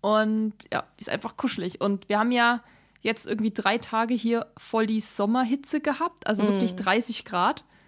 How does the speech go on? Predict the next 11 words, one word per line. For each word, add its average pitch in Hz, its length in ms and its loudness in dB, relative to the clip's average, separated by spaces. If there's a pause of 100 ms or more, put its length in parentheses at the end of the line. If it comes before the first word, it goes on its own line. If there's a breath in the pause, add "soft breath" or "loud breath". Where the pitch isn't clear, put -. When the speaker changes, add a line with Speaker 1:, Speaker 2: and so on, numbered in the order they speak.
(360 soft breath)
Speaker 2:
Ja, 226 80 6
das 220 160 8
Speaker 1:
Und 208 60 2
Speaker 2:
hatten - 140 -6
wir 185 100 -6
nicht 185 160 -10
ganz, 208 260 0
ja. 202 260 -4 (300)
Speaker 1:
ja, 208 320 2
also, 190 300 0 (680)
ja, 160 220 -2